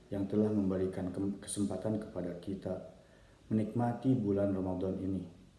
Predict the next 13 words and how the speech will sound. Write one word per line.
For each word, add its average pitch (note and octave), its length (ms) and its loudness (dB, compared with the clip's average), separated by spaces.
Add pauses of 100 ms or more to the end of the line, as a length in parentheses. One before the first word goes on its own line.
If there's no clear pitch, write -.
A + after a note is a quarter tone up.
(1080)
Bulan B2+ 320 8
Ramadan B2+ 640 8
adalah A2 240 2
bulan B2+ 400 8
yang G2+ 160 2
selalu G#2+ 320 0
kita G2 320 -4
tunggu-tunggu G2+ 640 4
setiap - 480 -4
tahunnya. F#2 480 0 (1120)
Bulan A2+ 240 6
Ramadan G#2+ 560 6
adalah F#2 320 0